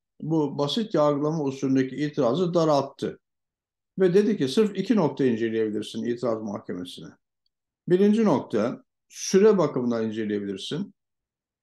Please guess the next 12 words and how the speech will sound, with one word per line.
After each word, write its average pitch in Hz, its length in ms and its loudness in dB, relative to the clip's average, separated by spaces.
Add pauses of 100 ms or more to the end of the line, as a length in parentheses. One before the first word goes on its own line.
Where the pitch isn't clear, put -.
(260)
İtirazı 135 1080 0 (140)
yapan 131 440 -2
kişi 123 340 -4
süresine 135 500 -4
yaptı 135 320 -6
mı? 107 180 -6
Yedi 139 240 0
günlük 135 300 -2
bir 127 100 0
süre 127 240 -2
var 101 220 -4
itirazda. 98 680 -10